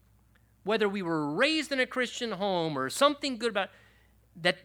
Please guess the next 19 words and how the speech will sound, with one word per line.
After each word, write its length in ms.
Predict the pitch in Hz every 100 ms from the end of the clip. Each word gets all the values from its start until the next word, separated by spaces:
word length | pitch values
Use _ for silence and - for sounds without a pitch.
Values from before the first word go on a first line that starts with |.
| - -
some 600 | - - 294 339 349 277
way 300 | 247 190 175
we 500 | 143 160 247 269 247
are 300 | 202 214 190
worthy 500 | 139 185 233 226 226
before 340 | 226 226 202
God, 400 | 175 180 156 131
we 220 | 185 269
are 120 | 262
okay, 680 | 208 214 - 208 220 214 208 165
we'll 220 | 175 254
make 280 | 240 240 226
it 100 | 208
in, 320 | 220 214 170
we'll 160 | 214
tip 320 | 247 - 247 -
the 120 | 220
scale, 480 | - 226 214 208 190
whatever, 560 | 185 202 180 135 139